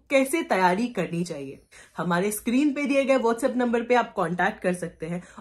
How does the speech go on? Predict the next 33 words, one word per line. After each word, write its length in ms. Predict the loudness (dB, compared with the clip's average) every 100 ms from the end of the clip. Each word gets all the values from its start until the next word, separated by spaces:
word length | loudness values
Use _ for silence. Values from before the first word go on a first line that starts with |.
| -4
और 80 | -2
हमारा 400 | 0 2 2 2
कोर्स 380 | 2 0 0 -2
ज्वाइन 220 | -4 -4
कर 140 | -8 -12
सकते 340 | -14 -16 -16
हैं, 140 | -18 -20 -20 _ -2
क्योंकि 240 | 0 0
हमारे 500 | -2 -2 0 2 2 -2
टीचर्स 500 | -6 -2 0 0 -4 -18 -8
बहुत 260 | 0 0
ज्यादा 240 | 2 2 0
क्वालिफाइड 600 | -2 -2 -2 -2 -4 -4 -18 -4 2
और 120 | 2
वो 140 | 0 -4 _
काफी 360 | 4 4 4 0
सालों 400 | 2 2 2 0
से 160 | 0
बच्चों 340 | -2 -2 -4 -4
की 120 | -2
मदद 320 | -2 -2 -4 -2
कर 120 | -2
रहे 120 | 0
हैं 180 | -2 -4 -8 -20 _
टॉप 200 | 4 4 2
यूनिवर्सिटीज 800 | 0 2 2 0 -2 -8 -10 -2
और 240 | 0 0 -2
आईआईएम्स 480 | -4 -2 -4 -4
में 140 | -4 -4
एडमिशन 440 | -6 -8 -12 -12
लेने 240 | -12 -12 -12
के 140 | -14
लिए। 200 | -18